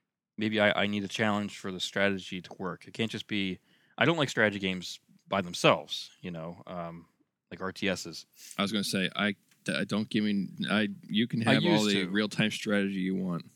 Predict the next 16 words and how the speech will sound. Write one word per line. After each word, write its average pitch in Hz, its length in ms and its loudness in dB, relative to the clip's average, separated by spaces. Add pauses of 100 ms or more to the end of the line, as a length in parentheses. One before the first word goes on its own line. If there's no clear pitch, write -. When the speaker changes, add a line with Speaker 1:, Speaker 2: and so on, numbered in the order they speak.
(120)
Speaker 1:
I 123 60 0
used 120 320 -4
to. 95 120 -6
I 92 40 -4
used 98 160 -6
to - 60 -20
play, 98 600 -2 (280)
like, - 280 -16
uh, 92 280 -10
Command 98 220 -6
and 92 60 -10
Conquer, 90 640 -4 (480)
uh, 90 140 -8
the 95 80 -6
original 95 360 -8
Warcraft. 90 640 -6